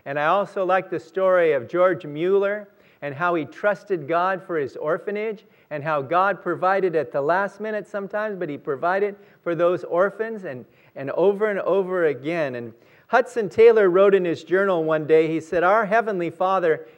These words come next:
is a very experienced one. He knows very well his children wake up with a good appetite every morning." He said he sustained three million Israelites in the wilderness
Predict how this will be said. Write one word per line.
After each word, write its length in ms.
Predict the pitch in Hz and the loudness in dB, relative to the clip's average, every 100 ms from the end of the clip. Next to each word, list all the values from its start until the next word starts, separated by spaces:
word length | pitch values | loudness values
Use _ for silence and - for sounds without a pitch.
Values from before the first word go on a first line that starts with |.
| - | -6
is 220 | 165 156 | -4 -4
a 80 | 139 | -6
very 500 | 113 143 147 131 117 | -4 -2 0 0 -2
experienced 800 | 92 - 131 120 113 113 - | -6 -10 -8 -8 -10 -14 -18
one. 280 | 120 120 131 - _ _ _ | -16 -14 -16 -20 _ _ _
He 160 | - 240 | -4 2
knows 340 | 247 240 170 | 6 6 6
very 340 | 170 208 202 | 2 4 6
well 340 | 180 170 185 170 | 6 4 2 0
his 220 | 156 - | -4 -6
children 480 | - 175 151 147 135 | -6 -4 -4 -6 -4
wake 260 | 143 139 | -4 -2
up 400 | 147 135 - _ _ _ _ _ | -2 -4 -6 _ _ _ _ _
with 200 | - 156 | -2 0
a 60 | 151 | 0
good 240 | 127 151 | 0 0
appetite 580 | 151 156 170 160 175 175 | 2 -2 -6 -10 -8 -6
every 220 | 175 180 | -8 -10
morning." 380 | 190 123 117 107 _ _ _ _ _ _ _ _ | -12 -12 -12 -14 _ _ _ _ _ _ _ _
He 120 | - 202 | -2 0
said 300 | - 220 175 | 4 6 4
he 160 | 208 | -2
sustained 720 | 190 202 - - 214 214 196 | -2 -2 -2 0 0 2 -4
three 240 | - 247 277 | -4 -4 0
million 440 | 247 254 240 190 | 2 2 2 2
Israelites 760 | 233 - 180 165 165 185 202 - | 0 0 0 2 2 0 -2 -6
in 120 | 175 | -4
the 80 | 170 | 2
wilderness 680 | 208 240 185 165 233 - | 4 4 4 0 -4 -8